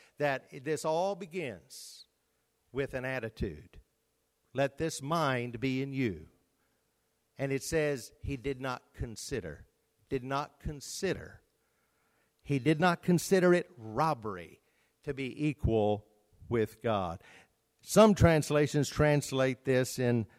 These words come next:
a different way. He did not consider equality with God a thing to be grasped. And what that means is he didn't need to feel like he had to hang on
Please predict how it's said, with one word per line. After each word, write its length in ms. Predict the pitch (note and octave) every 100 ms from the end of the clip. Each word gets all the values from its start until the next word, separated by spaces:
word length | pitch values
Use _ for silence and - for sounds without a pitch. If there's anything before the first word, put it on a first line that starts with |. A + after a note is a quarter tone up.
| _
a 100 | B2+
different 420 | A#2 D#3+ - C3+ B2+
way. 560 | D#3 D3 A2 A2+ B2+ -
He 280 | A#2 C#3 C#3
did 220 | A2+ C#3+
not 260 | E3+ F3+
consider 680 | - D#3 - G3+ F#3+ F#3 E3 -
equality 800 | D#3+ D3+ - - B3+ B3+ - D#3
with 240 | A#2 A#2 -
God 380 | B2 B2 C3 D3
a 160 | D#3+
thing 520 | C#3+ - A#3 A#3 A#3+ A3
to 160 | F#3
be 200 | D#3+ F#3
grasped. 1080 | B2 A#2+ B2+ F#3+ G3 C#3 - - - _ - _ _ _ _ _ _ _ _ _ E3
And 160 | F3
what 180 | G#3 A#3
that 200 | G#3 F#3
means 340 | G#3+ D4 A#3 C3
is 220 | D#3+ E3
he 160 | A3
didn't 280 | A3 G3 E3
need 260 | F3+ C4 F3+
to 60 |
feel 220 | E3 G3+ F#3+
like 180 | F3
he 140 | F3 D#3+
had 220 | F3 D#3
to 80 | C#3+
hang 440 | - G#3+ A3 G3
on 520 | F#3 B3 A#3 E3 F#3+